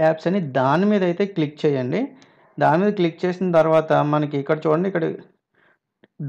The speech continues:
గు-, డాక్స్ అని ఉంది కదా, యాక్చువల్లీ ఇక్కడ కింద డౌన్లో అయితే ఉంటుంది అది. నేను అది తెచ్చి పైన పెట్టాను నేను. మీకు, మీకు కానీ మీకు ఇది కనిపించకపోతే ఇక్కడ కిందకి ఇలా డౌన్కి అయితే రండి, ఆ డౌన్లో అయితే ఉంటుంది. ఇక్కడ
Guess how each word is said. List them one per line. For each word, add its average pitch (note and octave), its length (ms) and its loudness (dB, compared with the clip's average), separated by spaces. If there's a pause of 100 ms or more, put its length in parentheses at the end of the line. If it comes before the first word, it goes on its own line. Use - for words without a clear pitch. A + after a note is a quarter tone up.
(100)
గు-, D#3 180 2 (120)
డాక్స్ D#3 380 6
అని G3 120 4
ఉంది F#3 180 0
కదా, D3+ 140 2 (160)
యాక్చువల్లీ F3+ 320 0
ఇక్కడ F3+ 240 -4
కింద D#3 200 0 (140)
డౌన్లో D3 400 4
అయితే E3+ 320 0
ఉంటుంది D3 360 0
అది. C#3+ 140 -2 (420)
నేను E3+ 180 0
అది E3 160 -4
తెచ్చి D3+ 260 -4 (180)
పైన D#3 220 2 (100)
పెట్టాను C#3 400 -2
నేను. C#3+ 200 -2 (340)
మీకు, E3+ 240 0 (240)
మీకు D#3+ 260 0
కానీ F3+ 220 0 (160)
మీకు F3 200 -2
ఇది E3 120 -16
కనిపించకపోతే E3 640 -2
ఇక్కడ E3 220 -6
కిందకి D#3+ 300 -4
ఇలా D#3 100 6 (120)
డౌన్కి C#3+ 380 0
అయితే D#3 220 -2
రండి, C3 220 -2 (380)
ఆ D3+ 60 -2 (100)
డౌన్లో D3 360 2
అయితే D#3 140 -2 (100)
ఉంటుంది. C#3 360 -4 (1700)
ఇక్కడ G3 180 -2